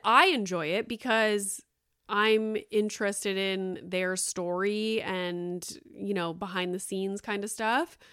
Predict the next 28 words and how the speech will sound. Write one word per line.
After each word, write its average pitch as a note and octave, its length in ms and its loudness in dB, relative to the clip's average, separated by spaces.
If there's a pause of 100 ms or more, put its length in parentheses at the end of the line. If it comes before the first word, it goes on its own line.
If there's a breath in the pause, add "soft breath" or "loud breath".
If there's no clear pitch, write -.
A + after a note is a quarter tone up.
(640 soft breath)
But A3+ 100 2
it's A#3+ 140 2
just, - 220 -4
like, C4+ 400 -2
it's A#3+ 200 0
frustrating G3 800 0
that, F#3+ 180 -2
like, G3 240 -2
they G3 160 2
can G3+ 200 -2
write F#3 360 -2
these F#3+ 160 -8
books B3 340 0
and A3 100 -2
they're G3 120 -2
New F#3+ 120 -2
York F#3+ 220 -2
Times F#3+ 280 -4
bestsellers, A3+ 600 -2
but G#3+ 120 -6
then G3 180 -2
you G3+ 100 0
have G3 240 -2
people F#3+ 380 -2
that F3 180 0
are, F3 240 0
like, E3+ 460 -4 (760)
legit F#3+ 720 0